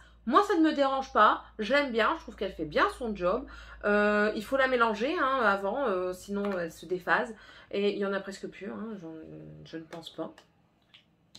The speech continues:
J'arrive à la fin, hein. Attendez,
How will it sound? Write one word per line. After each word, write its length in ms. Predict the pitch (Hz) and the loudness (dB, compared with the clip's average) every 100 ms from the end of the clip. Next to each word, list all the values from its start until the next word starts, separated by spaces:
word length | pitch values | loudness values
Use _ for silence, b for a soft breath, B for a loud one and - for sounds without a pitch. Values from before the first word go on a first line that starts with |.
| - _ _ _ - - | -20 _ _ _ -20 -14
J'arrive 320 | 160 160 160 156 | -8 -6 -4 -4
à 40 | |
la 100 | 143 | -4
fin, 200 | 139 160 | -6 -12
hein. 200 | 180 156 - _ _ _ _ _ _ _ _ b b b _ _ _ _ _ _ _ _ _ - _ _ _ _ _ _ _ _ _ _ | -12 -14 -20 _ _ _ _ _ _ _ _ b b b _ _ _ _ _ _ _ _ _ -20 _ _ _ _ _ _ _ _ _ _
Attendez, 420 | 151 147 143 135 | -20 -16 -16 -16